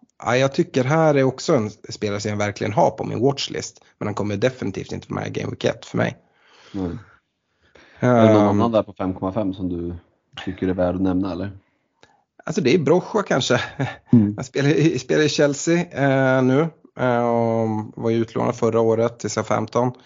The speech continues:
Speaker 1: Eh, f-, följa lite vad som händer. Eh,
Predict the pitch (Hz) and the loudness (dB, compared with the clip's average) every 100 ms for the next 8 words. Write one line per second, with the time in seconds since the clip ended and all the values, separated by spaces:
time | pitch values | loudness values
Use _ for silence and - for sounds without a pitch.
0 | _ _ _ - - 98 82 92 - - | _ _ _ -12 -8 -6 -6 -8 -12 -20
1 | - - - 160 139 139 160 147 - 113 | -20 -20 -4 4 6 6 6 4 2 -2
2 | 131 131 147 117 107 107 - _ - 113 | 2 4 4 2 0 -4 -8 _ -6 -4
3 | 117 113 | -4 -6